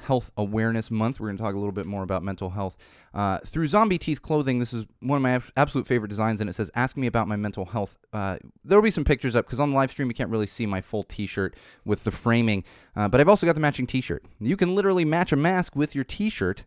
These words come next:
make an outfit out of it, you know, while you go out grocery shopping and stuff. That's just what we do. Hey, Jeff. Uh,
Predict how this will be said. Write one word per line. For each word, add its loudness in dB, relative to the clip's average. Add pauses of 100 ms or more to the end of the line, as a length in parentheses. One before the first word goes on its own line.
(140)
make -2
an 0
outfit -2
out -2
of -4
it, -2 (140)
you -6
know, -2
while -2
you 0
go -2
out -2
grocery -2
shopping -10
and -14
stuff. -18 (300)
That's -12
just -8
what -2
we -4
do. -6 (320)
Hey, -2
Jeff. 0 (880)
Uh, 2